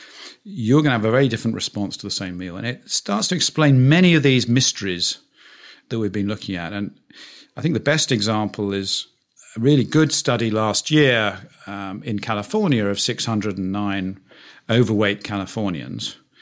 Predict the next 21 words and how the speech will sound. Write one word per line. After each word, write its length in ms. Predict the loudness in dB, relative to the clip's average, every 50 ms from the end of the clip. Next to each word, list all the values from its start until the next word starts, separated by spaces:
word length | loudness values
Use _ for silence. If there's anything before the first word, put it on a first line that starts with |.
| -20 -20 _ _ _ _
called 160 | -12 -12 -10
the 60 | -8 -4
Diet 360 | 0 2 2 2 0 -2 -4
Fit 280 | -6 -4 -4 -4 -2
Study. 520 | -2 -4 -4 -4 -6 -8 -10 -12 -16 -18 -18 -20 -20 _ _ _ _ _ _ _ -20 -20 -20 -20 -18
They 180 | -8 -2 -2 0
all 100 | 2 2
wanted 220 | 2 2 2 2
them 140 | 2 2 4
to 60 | 6
lose 220 | 6 6 6 6 4
a 60 | 2
little 140 | 2 0 0
bit 120 | -2 -4
of 40 | -4
weight. 360 | -4 -4 -4 -4 -6 -6 -8
So 140 | -8 -6 -6
they, 60 | -6
they 160 | -6 -6 -6
were 80 | -6 -4
slightly 640 | -4 -4 -2 0 0 0 0 0 -2 -2 -2 -4